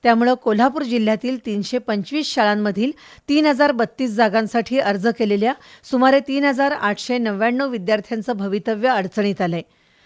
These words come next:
त्याचबरोबर पालक देखील हवालदिल झालेत. त्याच्या निषेधार्थ शिवसेना उद्धव ठाकरे गटाच्या वतीनं सोमवारी शिक्षण उपसंचालक चोथे यांना निवेदन देण्यात आलं. राज्य शासनाच्या निष्क्रिय आणि बेजबाबदार धोरणांमुळं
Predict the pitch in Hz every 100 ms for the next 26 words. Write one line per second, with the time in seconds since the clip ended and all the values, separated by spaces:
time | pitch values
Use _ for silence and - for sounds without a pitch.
0 | _ 277 285 254 262 262 285 262 208 254
1 | 240 226 - 220 247 208 202 220 208 208
2 | 185 185 170 _ _ _ _ _ _ -
3 | 285 277 254 302 311 294 294 320 - 240
4 | 247 277 277 285 202 220 262 233 240 240
5 | 220 214 208 233 208 196 208 180 - -
6 | - - 254 247 262 302 277 233 - 285
7 | 285 214 233 233 208 226 247 247 - 196
8 | - 214 - - 202 226 214 233 254 240
9 | 208 185 185 175 - _ _ _ _ _
10 | - - 254 262 285 - 285 285 277 269
11 | 294 277 220 - - 302 320 - 220 226
12 | 226 247 247 269 226 262 214 202 208 214
13 | 226 202